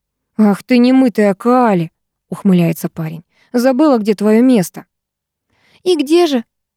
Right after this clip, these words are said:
Она смотрит на него с вызовом. Я останавливаюсь, мне больше не до танцев, обстановка накаляется. «Отстань от них», — касается его плеча Улли. «Пойдем, тут полно красивых девчонок», —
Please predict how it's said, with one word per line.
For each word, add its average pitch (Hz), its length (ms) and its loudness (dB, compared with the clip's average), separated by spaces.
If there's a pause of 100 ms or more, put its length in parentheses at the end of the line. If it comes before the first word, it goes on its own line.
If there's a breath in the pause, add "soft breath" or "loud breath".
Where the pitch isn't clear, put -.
(240)
Она 170 260 -2
смотрит 339 500 0
на 262 60 0
него 190 400 0 (180)
с - 160 -16
вызовом. 165 480 -6 (640 soft breath)
Я 311 200 0
останавливаюсь, 330 760 0
мне 233 280 2
больше 240 320 -2
не 226 100 2
до 208 120 0
танцев, 175 540 -4
обстановка 196 600 -2
накаляется. 185 640 -2 (840)
«Отстань 226 580 0
от 196 100 -4
них», — 175 340 -2 (320)
касается 175 520 -4
его 170 180 -2
плеча 170 400 -6
Улли. 262 320 0 (920)
«Пойдем, 262 520 0
тут 269 160 -2
полно 320 300 0
красивых 220 420 -2
девчонок», — 240 560 -4